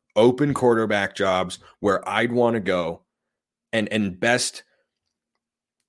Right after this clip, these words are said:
give myself the chance to maximize my abilities and therefore N F L potential and win at a high level in twenty twenty-four, I would want to go to Ohio State. No questions asked.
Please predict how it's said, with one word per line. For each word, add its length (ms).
give 240
myself 500
the 80
chance 380
to 100
maximize 800
my 160
abilities 760
and 160
therefore 440
N 100
F 160
L 140
potential 640
and 340
win 320
at 80
a 80
high 240
level 320
in 100
twenty 320
twenty-four, 720
I 220
would 160
want 220
to 60
go 440
to 360
Ohio 500
State. 400
No 500
questions 560
asked. 400